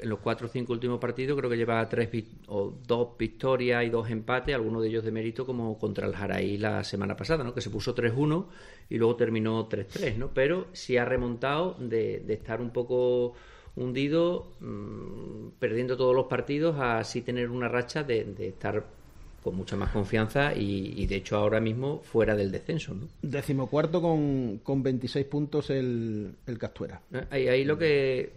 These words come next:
Speaker 1: lo que dice Manuel, ¿no? Un poco los partidos de casa, el ritmo que imprime el Extremadura desde el principio es que, es que le pasa por encima, ¿no? Luego te puede pasar con el Pueblo Nuevo, que os comentaba yo, es que le, le podían haber caído siete en la primera parte, luego cayó uno solo o dos,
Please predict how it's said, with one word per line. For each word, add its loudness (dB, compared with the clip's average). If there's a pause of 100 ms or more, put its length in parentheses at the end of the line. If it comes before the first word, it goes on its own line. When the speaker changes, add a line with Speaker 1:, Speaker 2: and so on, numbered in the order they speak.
Speaker 1:
lo -14
que -4
dice 0
Manuel, 0
¿no? -2
Un -6
poco 0
los 0
partidos -2
de -2
casa, 0
el 4
ritmo 0
que 0
imprime 0
el 0
Extremadura 2
desde 0
el -2
principio -2
es 2
que, -4
es -6
que 2
le 0
pasa 0
por 2
encima, 0
¿no? 0
Luego 2
te -4
puede 2
pasar -4
con -2
el -2
Pueblo 2
Nuevo, 0 (440)
que -2
os -6
comentaba 2
yo, 4
es 2
que -2 (200)
le, 0
le -2
podían 2
haber 0
caído 0
siete 0
en 2
la 2
primera 2
parte, 2
luego -2
cayó 0
uno -2
solo 0
o 2
dos, 0